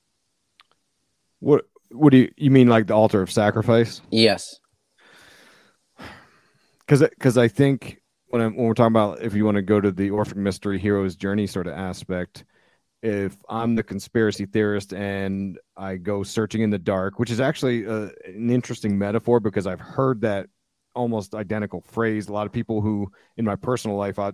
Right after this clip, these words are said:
Speaker 1: I tell them about this stuff, and I always get this reaction of, like, "How do you do that all day? Like, how do you, how's that? You're, you're always looking at this dark stuff." And I'm like, "I don't know. It doesn't feel dark to me. It just,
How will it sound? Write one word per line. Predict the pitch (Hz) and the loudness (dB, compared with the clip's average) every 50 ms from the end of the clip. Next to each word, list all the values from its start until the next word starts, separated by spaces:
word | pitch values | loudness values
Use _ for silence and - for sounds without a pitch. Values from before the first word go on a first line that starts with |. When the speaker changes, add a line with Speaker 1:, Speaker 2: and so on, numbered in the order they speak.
| _ - | _ -12
Speaker 1:
I | 101 98 | -14 -12
tell | - 117 117 110 | -6 -4 -4 -4
them | 101 104 98 | -4 -4 -6
about | 98 87 107 104 95 85 | -4 -2 -4 -4 -4 -6
this | 92 90 | -8 -10
stuff, | - - - - 139 156 143 104 104 - _ _ _ _ _ _ _ - | -12 -12 -8 -2 0 2 2 2 0 -4 _ _ _ _ _ _ _ -8
and | - 120 120 113 107 104 107 - _ _ - - | -4 -2 -2 -2 -2 -4 -6 -8 _ _ -8 -2
I | 120 | 0
always | 131 151 160 151 | 2 2 2 0
get | 151 143 135 | -2 -4 -4
this | 139 127 - | -4 -12 -8
reaction | 113 123 123 120 120 120 123 - - 127 117 | -6 -4 -4 -2 -2 -4 -6 -6 -8 -8 -8
of, | 104 107 110 107 95 90 - _ _ _ _ _ _ - | -6 -6 -6 -6 -8 -10 -20 _ _ _ _ _ _ -10
like, | 101 98 | -8 -8
"How | 90 113 139 180 | -4 0 0 0
do | 202 | 0
you | 185 202 | 0 -2
do | - - 113 170 208 | -4 -4 -4 -2 0
that | 202 117 101 95 | 0 0 0 -2
all | 90 87 | -4 -4
day? | 80 92 95 92 | -4 -4 -4 -4
Like, | 92 92 95 | -6 -6 -6
how | 120 135 | -6 -4
do | 151 | -4
you, | 147 139 107 - | -4 -6 -6 -8
how's | 123 135 151 151 | -6 -6 -6 -4
that? | 151 135 107 - | -6 -8 -8 -8
You're, | 110 110 107 98 | -10 -12 -10 -8
you're | 110 123 | -6 -4
always | 135 143 131 143 | -4 -4 -4 -4
looking | 135 127 120 | -6 -6 -6
at | 113 | -8
this | 101 - _ - | -8 -10 _ -10
dark | 110 110 131 131 - | -6 -6 -6 -6 -8
stuff." | - - - - 143 156 123 98 - - | -12 -16 -12 -8 -6 -4 -4 -4 -6 -8
And | 87 92 95 | -12 -12 -10
I'm | 95 95 90 87 | -10 -12 -12 -14
like, | 90 87 90 98 | -14 -12 -8 -6
"I | 160 | -4
don't | 208 202 107 | -4 -4 -4
know. | 92 98 | -6 -6
It | |
doesn't | 107 135 123 104 | -6 -6 -8 -8
feel | - - 139 135 | -8 -6 -8 -6
dark | 90 - 104 123 127 - | -4 -4 -4 -4 -4 -4
to | - 78 | -8 -6
me. | 90 151 175 110 104 | -2 -2 -2 -2 -2
It | 113 | -4
just, | 90 95 92 - - _ | -8 -10 -12 -12 -16 _